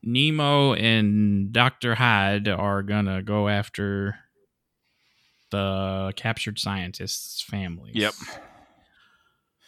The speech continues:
Speaker 2: Which I got. Okay, I love that because
Speaker 1: Yeah.
Speaker 2: the only dumb reason I remember this, uh, the Jules Verne story, uh, his, Nemo's family gets kidnapped.
Speaker 1: Yes.
Speaker 2: Or, uh,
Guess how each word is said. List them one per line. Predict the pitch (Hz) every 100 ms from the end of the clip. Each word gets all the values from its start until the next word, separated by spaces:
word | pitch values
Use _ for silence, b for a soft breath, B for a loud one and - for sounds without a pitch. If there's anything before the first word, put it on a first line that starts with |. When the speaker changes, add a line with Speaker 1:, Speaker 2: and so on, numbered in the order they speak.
| b -
Speaker 2:
Which | 160 - - _ _ -
I | 113
got. | - 131 - -
Okay, | 110 113
I | 92
love | 98 143 151
that | 101 104
because | 113 117 107 95 - -
Speaker 1:
Yeah. | - 104 - _ - 117 -
Speaker 2:
the | 127
only | 123 147 135
dumb | 120 135 147
reason | 143 127 131
I |
remember | 123 127
this, | 110 95 95 - - _
uh, | 107 107 98 104 101 87 _ -
the | 113
Jules | 151 156 117
Verne | 139 135 120
story, | - 104 92 92 - _ _ _ _ _ _ _ -
uh, | - 110
his, | 117 135 139 107 143
Nemo's | 127 139 120 -
family | 127 123 110
gets | 92 101 -
kidnapped. | - 117 101 90 - - -
Speaker 1:
Yes. | 220 123 101 - - -
Speaker 2:
Or, | 117
uh, | 120